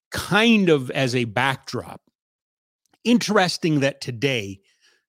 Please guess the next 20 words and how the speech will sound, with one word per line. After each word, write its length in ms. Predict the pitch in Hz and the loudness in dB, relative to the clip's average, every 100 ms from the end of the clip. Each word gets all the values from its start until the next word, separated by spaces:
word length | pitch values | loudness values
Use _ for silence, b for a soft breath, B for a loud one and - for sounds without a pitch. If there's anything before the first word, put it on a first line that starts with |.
| _ _ | _ _
two 300 | - 226 247 | 0 2 2
separate 680 | - - - 190 - 190 - | -2 -6 -4 -4 -4 -10 -8
things 380 | - 127 127 113 | -6 -4 -4 -6
are 60 | |
happening 500 | 104 117 107 - 110 | -6 -6 -6 -8 -10
in 80 | 104 | -10
the 80 | 101 | -8
hockey 400 | 107 95 - 104 | -8 -8 -12 -16
world 480 | 95 90 92 92 92 _ _ _ _ _ _ _ 110 | -16 -16 -16 -18 -20 _ _ _ _ _ _ _ -8
that, 320 | 107 110 _ - | -6 -6 _ -10
if 260 | 123 - | -10 -8
you 540 | 113 104 101 95 90 87 87 _ _ | -10 -10 -10 -14 -18 -20 _ _ _
think 200 | 233 254 | 0 2
about 320 | 165 95 82 | -2 -2 -12
it, 100 | 92 | -12
are, 280 | 98 117 - | -6 -6 -4
are 140 | 113 110 | -4 -2
rather 420 | 113 104 107 113 | -2 -2 -2 -2
related. 640 | 113 123 190 185 - - _ _ _ _ _ _ | 0 4 6 4 0 -10 _ _ _ _ _ _
Um, 480 | 113 107 104 101 | -10 -8 -8 -10